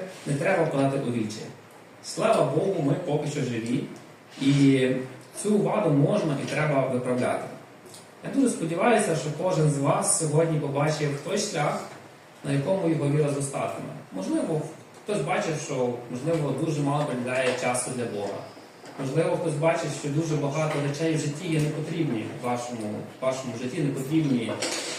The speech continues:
і до того, щоб вірити в Бога. Е, тож, я хочу, щоб ми зараз помолилися і попросили Бога, щоб Він нам показав і вказав,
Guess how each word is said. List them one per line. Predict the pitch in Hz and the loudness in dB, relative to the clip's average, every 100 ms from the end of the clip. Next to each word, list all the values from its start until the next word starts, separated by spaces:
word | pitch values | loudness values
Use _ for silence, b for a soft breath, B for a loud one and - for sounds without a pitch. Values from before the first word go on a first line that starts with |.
| - | -4
і | 117 113 110 110 - | -2 0 -2 -2 -6
до | 113 151 | -2 4
того, | 160 139 | 4 4
щоб | - 120 123 | -2 -4 2
вірити | 139 113 110 | 2 2 0
в | 107 | -4
Бога. | - - - - - - - - - - - B B B B B 123 | -4 -4 -6 -12 -18 -20 -20 -20 -20 -20 -18 B B B B B -2
Е, | 127 - | 0 0
тож, | 185 190 - - | 2 2 2 -2
я | 254 | -2
хочу, | 240 208 | 0 0
щоб | 180 | -2
ми | 175 | 0
зараз | 175 170 | 0 0
помолилися | 165 156 151 233 214 - - 139 139 - | 4 6 8 6 4 4 0 0 -2 -6
і | - | -6
попросили | 165 - 185 165 | -4 -4 -2 2
Бога, | 151 151 214 - 156 - | 2 2 0 0 -2 -4
щоб | 139 208 | -4 -2
Він | 180 | 0
нам | 160 160 160 - - | 2 0 -4 -8 -14
показав | - 143 151 139 135 - - | -8 -4 -2 -2 -2 -2 -6
і | |
вказав, | - - 139 - - | -8 -6 -4 -2 -2